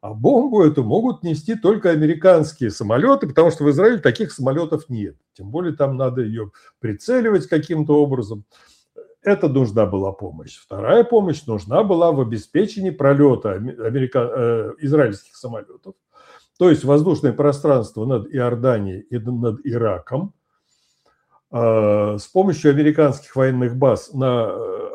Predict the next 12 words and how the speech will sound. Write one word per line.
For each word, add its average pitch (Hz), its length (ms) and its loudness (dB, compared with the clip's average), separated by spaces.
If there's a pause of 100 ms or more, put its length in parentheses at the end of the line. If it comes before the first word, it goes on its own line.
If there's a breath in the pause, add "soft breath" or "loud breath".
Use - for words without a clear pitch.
(100)
Аравийском 113 600 -2
полуострове, 143 920 0 (840)
э, 117 600 -4
надо 214 380 0
было 247 240 -2
вот 220 180 -4
обеспечивать 107 760 -8
это. 101 200 -16
Потом 214 300 -2
американцы 202 640 0
где-то 151 340 0
дежурили 151 1000 2